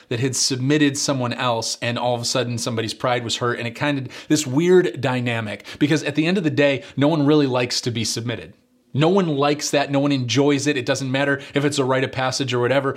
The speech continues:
No one enjoys that at all. And so the question I want to ask you this morning is, why do we sometimes think submission is a bad thing? Why do we sometimes think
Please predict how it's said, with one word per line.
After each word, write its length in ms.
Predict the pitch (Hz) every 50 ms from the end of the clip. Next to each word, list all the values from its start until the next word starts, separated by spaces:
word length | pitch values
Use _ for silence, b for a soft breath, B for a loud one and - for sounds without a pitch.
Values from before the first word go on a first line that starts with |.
| B B B
No 160 | 127 135 143
one 200 | 147 165 170 165
enjoys 720 | 156 151 151 143 135 120 131 135 131 131 131 131 127 - B B B B
that 380 | - 107 120 123 120 120 120 -
at 100 | 117 110
all. 340 | - 143 123 110 107 104 101
And 100 | 113 113
so 100 | - 143
the 80 | 127 120
question 460 | - - 170 180 190 185 - - 156
I 100 | 110 127
want 200 | 131 135 135 123
to 100 | - -
ask 340 | 127 123 135 139 139 - -
you 80 | 139
this 200 | 123 123 117 -
morning 340 | 127 127 127 127 120 117 117 B B B
is, 200 | - 131 120 120
why 560 | 113 117 135 139 143 151 151 151 156 156 151 B B B _
do 100 | - 135
we 140 | 135 131 123
sometimes 840 | - - - 139 131 139 135 - - 131 135 123 120 113 - - -
think 500 | - - 123 110 107 104 98 - - - _ _ _ _ _ _
submission 800 | - - - 127 113 113 117 127 117 - - 101 90 90 90 92 - _ _ _ -
is 140 | 101 95
a 60 | 98 90
bad 280 | 98 90 87 85 82
thing? 180 | 92 78 76 80 - _ _ _ _ _ _ _ _ _ _ _ _ _ _ -
Why 400 | 98 98 113 139 151 170 185 190
do 100 | 170 175
we 120 | 160 156
sometimes 640 | 151 - - 139 139 147 139 - 143 135 135 - -
think 360 | - 98 92 90 92 92